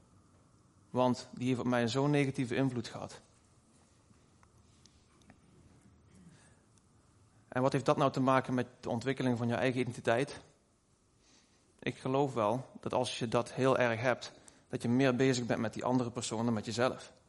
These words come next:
Want je wil vooral niet lijken op die andere persoon. Het kan ook bepaald worden door opvoeding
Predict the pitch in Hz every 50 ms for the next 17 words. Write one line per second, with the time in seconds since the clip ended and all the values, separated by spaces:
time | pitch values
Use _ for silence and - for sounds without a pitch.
0 | _ _ _ _ _ _ _ _ _ _ _ _ - - 123 - 131 123 139 131
1 | 120 123 127 123 135 139 139 135 139 135 - - - - - 117 120 127 131 -
2 | - - - - - 107 104 104 101 - 110 - - 104 104 - - - _ _
3 | _ _ _ _ _ _ - - - - - - _ _ _ - - - - -
4 | - - - - - _ _ _ _ _ _ _ _ _ - - - 156 135 143
5 | 143 143 143 143 - 147 139 143 139 127 143 147 143 143 139 131 123 - - -
6 | - - - - _ _ _ _ - - - - - 127 120 - 135 131 - -
7 | 156 147 131 113